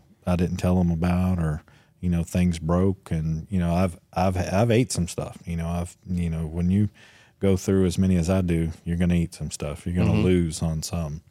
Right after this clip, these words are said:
Speaker 1: But, uh, that's part of it. You know, you gotta keep a good name, and, you know, you don't never want anybody unsatisfied. You know, you want people to be happy. You want people to go say, "Hey, man, you need to call this guy," you know, and that's why I send out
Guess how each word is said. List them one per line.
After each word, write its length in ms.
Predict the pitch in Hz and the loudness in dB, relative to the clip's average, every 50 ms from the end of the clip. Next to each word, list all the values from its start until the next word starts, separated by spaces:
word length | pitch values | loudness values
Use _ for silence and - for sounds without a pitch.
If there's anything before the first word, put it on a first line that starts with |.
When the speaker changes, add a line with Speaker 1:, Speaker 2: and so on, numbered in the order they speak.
| _ _ - - - - - _ _ _ _ _ _ _ _ - | _ _ -20 -20 -20 -20 -20 _ _ _ _ _ _ _ _ -4
Speaker 1:
But, 280 | 87 85 82 78 76 76 | -2 0 0 0 -2 -4
uh, 240 | 76 73 73 71 - - _ - _ - - - | -6 -6 -8 -10 -12 -16 _ -20 _ -20 -14 -6
that's 220 | 90 82 78 - | -4 -2 -2 -2
part 320 | - - - 82 82 82 82 | -4 -4 -2 -2 0 0 0
of 180 | 85 87 87 | 2 2 0
it. 120 | 87 - - - | -2 -4 -6 -6
You 140 | 85 80 | -6 -4
know, 120 | 80 76 78 | -4 -4 -4
you 300 | 80 80 82 80 82 82 | -4 -4 -4 -2 -2 -2
gotta 120 | 80 78 | -2 -2
keep 260 | - - - 90 - | -2 -2 -2 -2 -2
a 40 | - | -4
good 180 | - 82 80 76 | -4 -4 -2 -2
name, 420 | 80 80 82 82 82 85 82 80 | -2 -2 0 0 0 0 0 -2
and, 200 | 78 78 76 73 - _ _ _ _ _ _ _ - _ _ _ _ _ | -2 -4 -6 -8 -10 _ _ _ _ _ _ _ -20 _ _ _ _ _
you 140 | 82 80 78 | -6 -4 -2
know, 100 | 80 80 | -2 -2
you 140 | 82 85 | -2 0
don't 300 | 82 85 85 85 76 - | 0 0 0 0 -2 -2
never 260 | 78 85 85 80 82 78 | -2 -2 -2 -2 -2 -2
want 220 | 78 80 80 80 | 0 0 0 0
anybody 520 | 82 87 87 82 76 80 80 76 78 78 | 0 0 0 0 -2 -4 -6 -4 -4 -4
unsatisfied. 920 | 80 82 82 76 - - 80 80 80 80 - - - 76 71 76 78 - - 87 | -4 -4 -4 -4 -4 -4 -4 -4 -4 -6 -6 -6 -6 -6 -6 -6 -8 -10 -12 -16
You 160 | 80 80 80 | -14 -10 -10
know, 140 | 76 76 73 | -10 -10 -10
you 160 | 78 80 85 | -8 -8 -6
want 180 | 85 76 64 - | -6 -6 -6 -6
people 240 | - 85 82 82 78 | -8 -6 -4 -6 -6
to 80 | 73 | -6
be 200 | 76 85 85 78 | -4 -4 -4 -4
happy. 320 | 80 87 85 82 - - 80 | -2 -2 -4 -4 -4 -6 -6
You 80 | 80 | -4
want 180 | 85 85 78 - | -4 -4 -4 -2
people 220 | - 87 76 80 | -4 -4 -2 -2
to 140 | 78 78 78 - - - - - - - _ _ _ | -4 -6 -6 -8 -14 -20 -20 -20 -20 -20 _ _ _
go 100 | 92 87 | -2 -2
say, 200 | 87 - 90 76 | 0 0 -2 -2
"Hey, 320 | 82 90 95 90 80 78 76 - | 0 0 2 2 0 0 -2 -2
man, 220 | 87 85 82 80 | 0 0 0 0
you 80 | 85 95 | 2 2
need 140 | 98 90 78 | 2 2 0
to 60 | - | -2
call 220 | - - 87 82 | -2 -2 0 0
this 180 | 82 85 85 - | 0 -2 -4 -4
guy," 260 | - - - - - - - | -8 -10 -12 -12 -14 -14 -10
you 140 | - 82 80 | -8 -8 -6
know, 160 | 78 76 78 | -6 -6 -8
and 80 | 76 78 | -4 -4
that's 220 | 80 80 - - - | -4 -4 -4 -4 -2
why 320 | 85 85 85 80 78 - - _ _ _ _ _ _ _ _ | -2 0 0 0 -2 -4 -8 _ _ _ _ _ _ _ _
I 120 | - 87 85 | -2 -2 0
send 320 | - - - 87 85 78 80 | 0 0 0 0 0 0 0
out 240 | 82 80 76 73 | 0 0 -2 -4